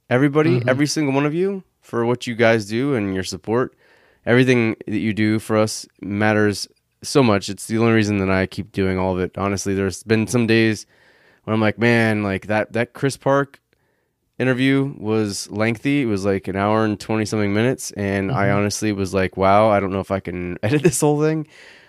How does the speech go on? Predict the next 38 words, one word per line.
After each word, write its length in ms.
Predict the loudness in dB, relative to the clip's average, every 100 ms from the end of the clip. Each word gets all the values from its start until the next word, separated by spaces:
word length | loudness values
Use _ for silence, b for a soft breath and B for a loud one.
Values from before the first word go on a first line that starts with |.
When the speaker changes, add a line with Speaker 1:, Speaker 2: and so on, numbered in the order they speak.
| B
Speaker 1:
But 300 | 2 4 2 -2 _ _ _ _ _ -20
the 180 | -8 -2
fact 260 | 2 2 2
that 60 |
you 120 | 0
guys 320 | 2 4 4 2
are 80 |
big 180 | 0 -2
supporters 640 | -2 -4 2 4 4 4 2
and, 500 | 2 2 0 -2 -2
you 80 |
know, 280 | -2 -2 -2
are 180 | -2 -4
just 320 | -4 -6 -10
super 320 | -4 -2 2
awesome 280 | 4 4 0
to 60 | -2
talk 260 | 0 0 0
to 260 | -2 0
and 180 | 0 0
be 140 | 0
around 380 | 2 2 2 0
and 200 | -2 -6 -10 b b b b b b b
shoot 240 | -4 -4
the 60 | -2
shit 240 | 0 2
with, 320 | 4 2 0 -2
and, 420 | -2 -2 -4 -4
and 260 | -4 -4 -4
clearly 480 | 0 2 4 2 0 -2
we 160 | -2
have 240 | 2 2 2
your 80 |
support, 560 | -2 -4 0 2 2 2
and 160 | -2 -2
that 120 | 0
made 220 | 0 2 2
it 180 | 0